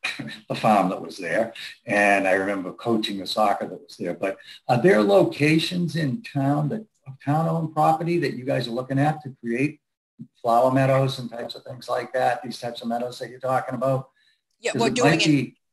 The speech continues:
Speaker 1: it might be wise for you guys to create a, uh, a fund, basically, for people to, to fund into. Uh,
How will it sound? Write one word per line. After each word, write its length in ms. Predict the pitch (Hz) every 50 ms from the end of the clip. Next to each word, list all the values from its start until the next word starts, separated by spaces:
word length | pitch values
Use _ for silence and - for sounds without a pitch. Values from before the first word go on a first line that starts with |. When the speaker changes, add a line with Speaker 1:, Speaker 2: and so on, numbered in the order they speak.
| _ _ _ _ _ _ _ _ _ _ _ _ _ _ - -
Speaker 1:
it 140 | - - -
might 200 | 156 156 170 175
be 120 | - 185 151
wise 520 | 139 143 143 151 156 151 143 139 - -
for 100 | - 147
you 100 | 139 139
guys 300 | 135 139 127 123 113 -
to 80 | - -
create 400 | - - 135 131 131 127 123 113
a, 320 | 107 104 101 92 101 107 107 -
uh, 180 | 92 90 85 85 - - _ _ _ _ _ _ _ _ _ _ _ _ _ _ _ -
a 80 | 139 135
fund, 500 | - - 131 123 127 117 98 87 - - _ _ _ _ _ _ _ _ -
basically, 640 | - 92 85 - - - - 104 95 87 85 - - _ _ _ _ _ _
for 80 | - 107
people 340 | - 117 113 107 110 110 107
to, 240 | 104 101 92 95 - - -
to 80 | 95 -
fund 240 | - 120 120 127 123
into. 520 | 110 95 90 - - 98 85 85 85 - - _ _ _ _ _ _ _ _ _ _ _ -
Uh, 460 | 98 92 95 95 90 90 87 87